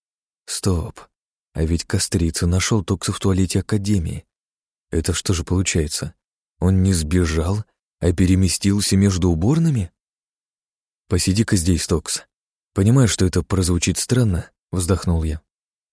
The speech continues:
"Но если я не выйду из туалета в течение получаса, передай Доброхоту, что мне может потребоваться его помощь". Никогда бы не подумал, что произнесу нечто подобное вслух. Этот день и так был перенасыщен событиями,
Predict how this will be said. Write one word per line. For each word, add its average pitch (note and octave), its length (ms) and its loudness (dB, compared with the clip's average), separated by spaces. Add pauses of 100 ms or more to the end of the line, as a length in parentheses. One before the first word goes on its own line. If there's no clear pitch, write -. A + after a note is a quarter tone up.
(460)
"Но E2+ 160 0
если G2 380 2
я G2 60 4
не G2+ 120 4
выйду G2 300 4
из F2 120 2
туалета G2+ 400 2
в D#2+ 60 -6
течение F#2 380 2
получаса, G2 600 0 (420)
передай B2+ 360 4
Доброхоту, A#2 520 2
что - 180 0
мне G2+ 140 4
может G2+ 260 2
потребоваться F#2+ 680 2
его F2+ 160 0
помощь". E2+ 460 -2 (1080)
Никогда E2+ 480 0
бы - 100 -2
не D#2 100 0
подумал, G#2+ 420 2
что F2+ 180 -2
произнесу G2+ 600 0
нечто C#3+ 360 0
подобное G2+ 500 0
вслух. - 440 -6 (800)
Этот F#2+ 320 2
день D3+ 200 4
и C#3+ 60 4
так C#3 260 2
был F#2 200 2
перенасыщен F2 640 2
событиями, D#2+ 720 -2